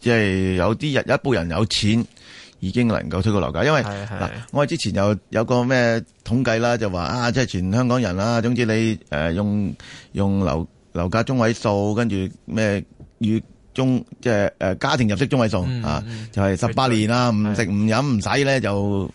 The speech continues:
Speaker 1: 就供滿層樓啦。咁其實呢個數係咪覺得你有偏差咧？其實，但係逼喺香港，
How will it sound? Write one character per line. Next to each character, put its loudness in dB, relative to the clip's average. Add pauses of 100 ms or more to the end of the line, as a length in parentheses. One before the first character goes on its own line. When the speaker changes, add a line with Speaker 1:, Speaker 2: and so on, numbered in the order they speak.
Speaker 1:
就 -2
供 2
滿 4
層 2
樓 2
啦。 0 (280)
咁 -2
其 2
實 2
呢 -2
個 -2
數 -2
係 2
咪 -2
覺 -2
得 0
你 0
有 0
偏 -4
差 -6
咧？ -2 (100)
其 0
實， -6
但 4
係 -2
逼 4 (100)
喺 2
香 2
港， 0